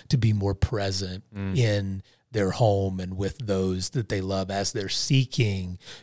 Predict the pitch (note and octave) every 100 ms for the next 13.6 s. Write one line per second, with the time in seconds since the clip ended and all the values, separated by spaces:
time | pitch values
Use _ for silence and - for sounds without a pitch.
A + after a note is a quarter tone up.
0 | - C3 G#2 F#2+ - D#3+ A2 G2 F#2 G#2
1 | G#2 G#2 - - A2 G2 F#2 - - D3+
2 | A2 - B2 G#2+ - A#2+ G2+ F#2 - C#3
3 | G#2+ - A2+ F2+ F2+ F2 F2 - G#2 F2+
4 | G2 G#2+ _ _ _ G2+ F2+ F2 - -
5 | G2+ G2 G2 F2+ F2 F2 F2+ F#2 F#2 -
6 | A2 - F2+ - G#2+ G2 G2+ G#2+ G#2+ -
7 | _ _ - F#2+ G2 A#2+ B2 C#3+ A#2+ A#2+
8 | A2+ F#2+ F#2+ F#2 F2+ F2 F2+ F#2+ F#2 G2
9 | G2+ F2+ E2 E2+ E2 E2 E2+ F2+ - F#2+
10 | E2+ F2 F2 F2+ G2 G#2+ G#2+ G2 F2 E2+
11 | - _ _ _ A2+ - C#3+ A#2+ F2+ A2
12 | A2+ G2 F2+ - G2 G#2 G2+ F2+ F2+ F2
13 | E2+ E2+ - F2+ F2 F2